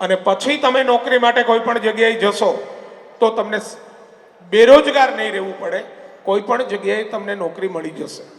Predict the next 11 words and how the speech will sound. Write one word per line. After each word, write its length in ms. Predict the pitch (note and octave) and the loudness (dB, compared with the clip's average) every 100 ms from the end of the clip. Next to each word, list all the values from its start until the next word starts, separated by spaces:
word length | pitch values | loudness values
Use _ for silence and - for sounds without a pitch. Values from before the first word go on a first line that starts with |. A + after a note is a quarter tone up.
| - - _ _ - | -20 -20 _ _ -10
એટલે 140 | F3 | -8
તમારા 380 | E3+ F#3+ A#3 B3+ | -6 -2 2 2
બધા 380 | B3 - G#3 A3 | 2 0 2 4
માટે, 340 | G#3 G3 G3+ - - - - - - - - - _ _ _ _ _ _ F3+ | 4 -2 -6 -10 -14 -18 -20 -20 -20 -20 -20 -20 _ _ _ _ _ _ -4
અ, 20 | F#3+ F#3+ - - - - - - - - _ G#3+ | -2 -4 -6 -16 -20 -20 -20 -20 -20 -20 _ 2
આ 180 | A3+ | 4
એક 220 | A3+ B3 - | 4 0 -4
સરસ 400 | A3+ G#3+ A3 G3 | -2 0 -2 -2
મજાની 360 | G3 G3 F#3+ D#3+ - - - - - - | 0 0 -2 -8 -14 -18 -20 -20 -20 2
તક 320 | G3+ G#3+ - | 2 2 -6
છે. 220 | A3 A#3+ | -6 -6